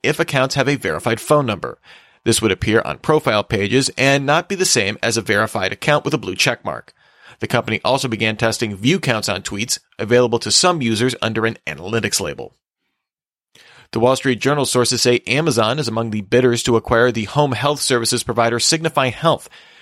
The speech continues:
The auction could value the company at over eight billion dollars.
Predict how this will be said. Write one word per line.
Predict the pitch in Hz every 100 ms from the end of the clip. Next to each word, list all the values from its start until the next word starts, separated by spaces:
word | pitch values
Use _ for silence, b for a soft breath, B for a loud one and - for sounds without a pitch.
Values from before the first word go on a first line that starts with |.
| B
The | -
auction | 87 110 - 110
could | 143 127
value | 107 107
the | 104
company | 107 104 131 -
at | 110
over | 113 113 -
eight | 127 -
billion | - 80 90
dollars. | 113 107 73 -